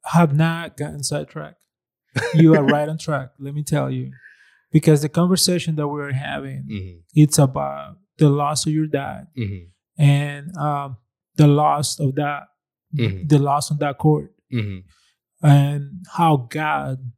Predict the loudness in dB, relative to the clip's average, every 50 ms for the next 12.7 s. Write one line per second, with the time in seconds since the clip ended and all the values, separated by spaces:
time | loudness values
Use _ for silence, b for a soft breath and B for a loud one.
0 | _ 0 4 6 8 8 6 4 2 0 0 0 0 0 -2 -4 -4 -4 -4 -4
1 | -4 -6 -6 -6 -6 -6 -6 -6 -4 -4 -4 -6 -6 -8 -12 -12 -6 0 2 2
2 | 2 2 0 -4 -4 -2 -2 -2 -2 -4 -6 -6 -8 -10 -12 -16 _ _ _ _
3 | -8 -8 -8 -8 -10 -14 -18 -6 _ 2 4 4 4 4 4 4 2 2 0 -4
4 | -4 -2 -2 0 0 -2 -2 -4 -4 -6 -8 -6 -4 -2 -2 -2 -2 -4 -2 2
5 | 4 6 6 6 4 2 0 0 -2 -2 -4 -2 -2 0 0 0 -2 -2 -4 -6
6 | -8 -12 -20 _ _ _ _ _ _ _ _ _ _ _ _ _ _ _ _ _
7 | _ _ B B B B B B B 4 6 6 8 8 8 6 6 4 2 -2
8 | -4 -4 -4 -4 -4 -2 -2 -2 -2 -2 -4 -4 -6 -6 -8 -8 -8 -8 -10 -10
9 | -12 -14 -16 -20 -20 _ _ -10 -10 -8 -10 -12 -6 2 4 4 6 6 6 6
10 | 6 4 2 4 4 2 2 0 0 2 2 2 2 2 2 0 0 0 -2 -2
11 | -2 -2 -2 -4 -4 -4 -4 -6 -6 -6 -4 -2 -2 -2 -2 -2 -4 -4 -4 -4
12 | -6 -6 -8 -10 -12 -12 -12 -12 -14 -12 -12 -12 -12